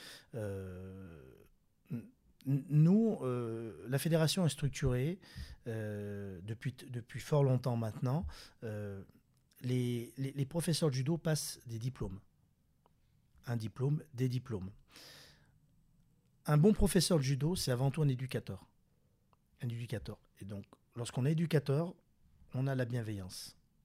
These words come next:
d'un point de vue global et d'un point de vue général. Alors, qu'est-ce que c'est la bienveillance ?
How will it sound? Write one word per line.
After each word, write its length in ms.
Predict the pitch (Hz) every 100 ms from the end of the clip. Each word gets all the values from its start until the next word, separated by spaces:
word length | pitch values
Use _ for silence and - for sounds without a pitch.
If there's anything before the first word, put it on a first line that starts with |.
| _ _ _ _ _ _ - _ _ -
d'un 80 |
point 160 | 104 117
de 60 | 107
vue 120 | 117
global 380 | 113 104 123 143
et 60 |
d'un 100 | 117
point 140 | 107 110
de 80 |
vue 160 | 107 143 - _ -
général. 540 | 107 117 104 87 87 - _ _ _ _ _ _ _ _ _ _ _ - - - - - - _ _ _ _ _ _ _ _ _ _ _ _ _ _ _
Alors, 240 | 143 143
qu'est-ce 160 | - 175
que 80 | 160
c'est 140 | 180
la 80 | 147
bienveillance ? 600 | 131 120 110 98 -